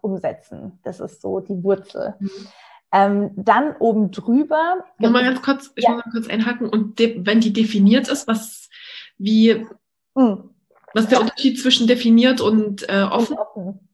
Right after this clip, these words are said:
Speaker 1: Ja, das stimmt. Sorry, das, äh, das war auch noch
Speaker 2: Alles
Speaker 1: eine
Speaker 2: gut.
Speaker 1: Frage
Speaker 2: Mhm.
Speaker 1: vorhin.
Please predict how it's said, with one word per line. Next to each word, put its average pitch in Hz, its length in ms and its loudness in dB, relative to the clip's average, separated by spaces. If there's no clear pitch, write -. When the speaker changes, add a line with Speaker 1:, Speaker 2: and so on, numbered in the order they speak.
Speaker 1:
Ja, 220 200 4
das 233 100 -14
stimmt. 196 260 -6
Sorry, 190 220 0
das, - 320 -6
äh, 190 180 -2
das 196 140 -6
war 196 120 -2
auch 196 40 -2
noch 196 80 -8
Speaker 2:
Alles 254 80 -4
Speaker 1:
eine - 140 -4
Speaker 2:
gut. 277 80 -8
Speaker 1:
Frage 196 480 -2
Speaker 2:
Mhm. 247 80 -8
Speaker 1:
vorhin. 190 220 0